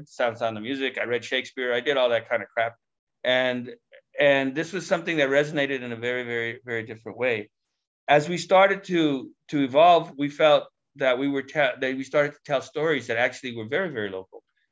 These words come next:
Uh, we told stories about the Ludlow mining strike. A lot of people don't know that Mexicans, Mexicanos were a big, significant part of that strike. This is something that's part of Colorado's history. There's a big monument to it.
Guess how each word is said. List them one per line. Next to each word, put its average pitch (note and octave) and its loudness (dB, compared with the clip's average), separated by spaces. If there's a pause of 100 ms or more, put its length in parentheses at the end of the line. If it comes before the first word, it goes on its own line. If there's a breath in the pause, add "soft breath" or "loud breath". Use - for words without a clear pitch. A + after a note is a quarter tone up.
(260)
Uh, A2 2
we G#2+ -6
told A2+ -6
stories A#2+ -2
about A#2+ -8
the A#2 -8
Ludlow A#2 -2
mining C3 -2
strike. G2+ -8
A - -10
lot G#2+ -4
of A2 -12
people B2 -10
don't A#2 -2
know A#2+ -4 (340)
that A2+ 0
Mexicans, B2+ -4
Mexicanos B2+ 0
were A2+ -2
a G2+ -6 (160)
big, D3+ 6
significant A#2+ -8
part B2 6
of A2 -4
that G#2 -2
strike. C#3 4 (300)
This A#2+ -6
is B2 -6
something C3+ 0
that's A2+ -4
part C3 4
of A2+ 0
Colorado's C3+ 4
history. A#2+ -6 (240)
There's A#2+ 0
a A2 -2
big C3 2
monument C3+ 2
to A#2+ -4
it. A#2 -4